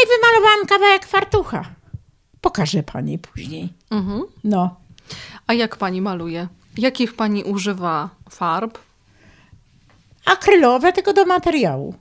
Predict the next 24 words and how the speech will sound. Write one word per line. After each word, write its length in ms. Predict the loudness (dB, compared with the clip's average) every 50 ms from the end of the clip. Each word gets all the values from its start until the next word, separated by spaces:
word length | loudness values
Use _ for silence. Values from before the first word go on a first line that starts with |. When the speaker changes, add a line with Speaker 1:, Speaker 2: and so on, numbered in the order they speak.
| _ _ _ _ _ 0
Speaker 1:
Teraz 260 | 2 2 2 2 2
to 80 | 0 0
mam 200 | 0 0 2 2
nawet 280 | 2 2 0 -2 0 0
takie, 280 | 0 0 2 -2 -2
co 120 | 0 2 2
mogę 260 | 4 4 4 4 4
malować 440 | 4 4 4 4 4 4 2 2 2
i 80 | 2 4
na 140 | 4 2
ścianach 460 | 0 0 2 2 4 4 4 4 2 2 -2 -4 -2 0
nimi, 520 | 2 2 4 4 4 2 2 0 0 -4 -8 -16 -20 -20 _ -20 _ _ _ _ _ _ _ _ _ _ _ _ _ _
i 100 | 0 2
po 120 | 2 2 0
prostu, 440 | 0 0 0 0 0 -4 -6 -6 -2
i 180 | 0 0 4
materiał, 800 | 4 4 4 4 4 4 4 4 4 2 2 2 2 0 -4 -4
i 120 | -4 0
w 60 | 0
ogóle, 380 | 2 0 2 0 0 0 0 2
bo 120 | 2 2
mam 220 | 2 4 2 2 0
z 80 | 2
fabryki. 640 | 2 2 2 4 2 0 0 0 0 -2 -2 -2